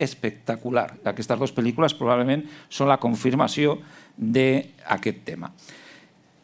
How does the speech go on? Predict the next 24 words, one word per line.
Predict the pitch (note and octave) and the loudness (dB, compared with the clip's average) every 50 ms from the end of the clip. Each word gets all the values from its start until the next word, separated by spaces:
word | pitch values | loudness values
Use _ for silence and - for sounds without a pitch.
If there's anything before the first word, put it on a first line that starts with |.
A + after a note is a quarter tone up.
| _ - | _ 0
I | - D#3 - | 2 6 6
també | D#3 D3+ D#3+ E3+ F3+ | 6 6 6 4 6
el | G#3 F#3+ F#3 E3+ D3 - - | 6 6 4 4 2 0 -2
Guillot | B2+ C3+ C3 E3+ E3 D3 D#3 | -2 2 4 4 4 4 4
i | |
Llebre | D3 D3+ E3 D3+ D#3 D#3 F#3 F#3 | 4 4 4 4 4 2 2 2
salven | - - C#3 C3 C#3 B2+ | 4 4 4 4 4 2
el | A#2+ A#2+ | 2 4
bosc, | C3+ E3 A3+ A#3 - - - - F#3+ - - | 4 4 4 2 0 -4 -6 -6 -10 -10 -6
eh, | - C3 B2+ B2 A#2 | -4 -2 -2 0 -2
una | A2+ A#2+ A#2 B2 A#2 | -2 -2 -2 -2 -2
pel·lícula | A2+ A#2 B2 B2 C3 B2 A#2+ A#2 | 0 -2 -2 0 0 0 -2 0
per | A#2 A2 A2 G2+ A#2+ | 0 -2 -2 0 0
nens | C3 C#3 D3 D3+ D3+ - - B2+ | 0 2 2 0 -2 0 0 -2
absolutament | A2+ A2 - - A#2 A2 B2 A#2 A2+ A2+ A2 A2 G#2+ G2+ | -2 -2 -6 -6 -6 -2 -2 0 0 0 0 0 0 0
deliciosa | A2+ A2+ G#2 - - C#3+ C#3+ C#3 - E3 F3 F#3 F3+ - - - - - - | 0 0 0 0 0 0 0 2 2 2 2 2 -2 -10 -20 -20 -20 -16 -8
de | - A2+ A2+ A2+ | -2 0 2 4
la | A2+ A2 | 4 4
Marcia | A2+ A#2 A#2 A2+ - - A2+ A#2 A2+ A2 | 4 4 2 2 2 0 2 2 2 2
Halberstadt, | - - B2+ C3 C#3+ C#3 A#2 - - E3 E3 - A#2+ - - | 2 2 2 4 4 2 0 4 4 4 4 4 -2 -8 -6
de, | G#2 F#2 F2+ F2+ F2 E2+ E2 - - | -6 -4 -4 -6 -6 -8 -10 -12 -10
que | - - G#2 | -10 -6 -2
ve | A2+ A2+ | -2 0
d'Europa. | G#2 A2 G2 G2 A2 F#2+ - - - | 0 -2 -2 0 -2 -2 -2 -6 -14